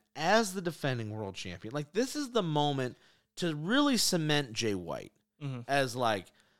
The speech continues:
Speaker 1: it's Okada and it's for Jay White and it will never be over. That type of feel,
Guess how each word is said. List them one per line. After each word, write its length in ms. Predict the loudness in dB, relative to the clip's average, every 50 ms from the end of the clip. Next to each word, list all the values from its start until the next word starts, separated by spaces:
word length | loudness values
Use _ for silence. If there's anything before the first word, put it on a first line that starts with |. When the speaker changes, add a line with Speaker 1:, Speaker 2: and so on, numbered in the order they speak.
| _ _ _ _ _ _ _ _ _ _ _
Speaker 1:
it's 200 | -4 -4 -2 -2
Okada 680 | -2 -4 -2 0 4 6 6 6 6 4 2 0 -2 -6 _ _ _ -6
and 100 | -4 -4
it's 200 | -4 -4 -6 -10
for 180 | -12 -10 -8 -8
Jay 260 | -6 -2 0 0 0
White 400 | 0 0 -2 -2 -2 -2 -6 -10 _ -8
and 140 | -4 -2
it 100 | -2 -2
will 160 | -2 -2 -4 -4
never 420 | -4 0 4 6 6 6 6 4
be 240 | 2 0 -2 -4 -4
over. 340 | -4 -4 -6 -8 -12 -16 -18 _ -12 -4
That 300 | 2 4 4 4 2 0
type 420 | -6 -2 2 4 4 4 4 2 -2
of 140 | -4 -4
feel, 560 | -6 -12 -10 -6 -4 0 0 0 -2 -4 -8